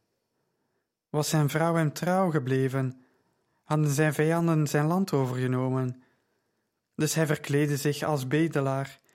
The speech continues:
Zijn vermomming was zo doeltreffend dat niemand hem herkende, zelfs zijn eigen vrouw en zoon niet. Dat kun je echt niet kwalijk nemen na zoveel jaren.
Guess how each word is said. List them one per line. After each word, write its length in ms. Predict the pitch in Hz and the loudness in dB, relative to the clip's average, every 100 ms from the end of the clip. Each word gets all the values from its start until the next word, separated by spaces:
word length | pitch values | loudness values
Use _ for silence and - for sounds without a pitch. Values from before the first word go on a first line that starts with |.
| _ _ _ _ | _ _ _ _
Zijn 260 | - 156 165 | -2 0 2
vermomming 580 | 151 156 180 190 165 135 | 2 2 2 2 0 0
was 320 | 143 - - | -2 -2 -2
zo 180 | 180 196 | 0 0
doeltreffend 720 | 175 156 156 147 - 139 - - - - | 0 -2 -2 -4 -2 -4 -6 -18 -16 -4
dat 220 | 151 151 | -2 0
niemand 380 | 139 139 143 139 | 0 2 0 -2
hem 160 | 139 | 0
herkende, 600 | 143 139 165 160 131 120 - _ _ _ _ _ | -2 -2 -2 0 0 -2 -8 _ _ _ _ _
zelfs 280 | - 175 175 | -2 0 0
zijn 200 | 175 175 | -2 -2
eigen 340 | 170 180 175 | -2 0 -2
vrouw 340 | - 165 180 165 | -2 0 0 0
en 160 | 143 | 0
zoon 280 | 127 165 185 | 0 0 0
niet. 340 | 139 131 - - _ _ _ _ _ _ _ _ _ _ _ _ _ _ _ _ _ - 165 147 156 | 0 -4 -10 -16 _ _ _ _ _ _ _ _ _ _ _ _ _ _ _ _ _ -12 -4 0 0
Dat 220 | 151 151 - | 0 -2 0
kun 140 | 151 | 0
je 360 | 147 143 139 - | 2 0 -2 -4
echt 220 | 160 156 | -4 0
niet 180 | 156 151 | -2 -2
kwalijk 440 | 156 170 185 147 | -2 0 0 0
nemen 300 | 139 135 131 | 0 0 2
na 160 | 135 139 | 2 0
zoveel 280 | 135 131 135 | 0 0 2
jaren. 540 | 131 131 135 135 123 | 2 2 0 -2 -4